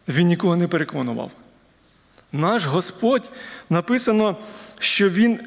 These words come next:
залишив, Він відклав в сторону і взяв на себе оцей шлях. В посланні до Филип'ян, в другому розділі, шостого вірша, апостол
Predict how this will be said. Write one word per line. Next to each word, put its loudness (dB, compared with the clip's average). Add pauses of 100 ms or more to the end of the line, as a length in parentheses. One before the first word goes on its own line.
(260)
залишив, 0 (680)
Він 2
відклав 2
в -8
сторону -2 (880)
і 2
взяв 0
на -2
себе -2
оцей 0
шлях. -2 (420)
В -14
посланні 2
до 2
Филип'ян, 2 (500)
в 4
другому 6
розділі, 4 (880)
шостого 2
вірша, 0 (760)
апостол 2